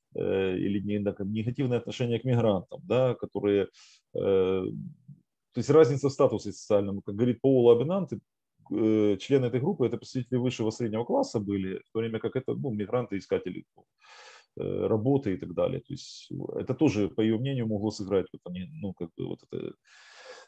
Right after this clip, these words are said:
чувство, скажем так, собственного ку-, э, социального и культурного превосходства. Однако ситуация коренным образом изменилась, когда,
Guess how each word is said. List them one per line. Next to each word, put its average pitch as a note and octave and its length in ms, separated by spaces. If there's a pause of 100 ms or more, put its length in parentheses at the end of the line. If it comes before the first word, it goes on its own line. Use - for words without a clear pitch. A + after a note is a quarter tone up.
(140)
чувство, A2 380
скажем G2 300
так, G2 160
собственного G#2+ 360
ку-, G#2 640
э, - 20
социального G#2+ 600
и - 20
культурного G2+ 400
превосходства. - 680 (280)
Однако E3+ 720 (200)
ситуация E3+ 520
коренным D#3 300
образом D3 400
изменилась, B2 800 (680)
когда, B2 500